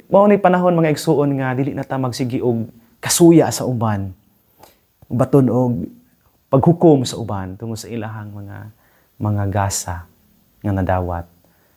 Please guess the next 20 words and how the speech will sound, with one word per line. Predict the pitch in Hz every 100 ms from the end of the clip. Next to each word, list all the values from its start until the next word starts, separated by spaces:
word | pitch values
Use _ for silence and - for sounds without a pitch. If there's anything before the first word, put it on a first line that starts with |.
| _ _ _ _ _ _ - _
Un-, | 175 254 - - _ - - _ _
It's | - 226 -
time | 254 240 220
to | 220 190
focus | - 202 208 202
our | 156 151
attention | 135 147 143 - 113 113 - _ _ _ _ _ _ 185
to |
the | 175 160
blessing | 123 156 196 - 180 147
we | 147
have | 123 117 113 107 - _ _ _ _ _ -
received, | 127 - 131 120 101
ano, | - 110 104
from | 107 104
God | 98 92 87 -
every | 95 -
day. | 92 - - 170
I |
think, | 175 262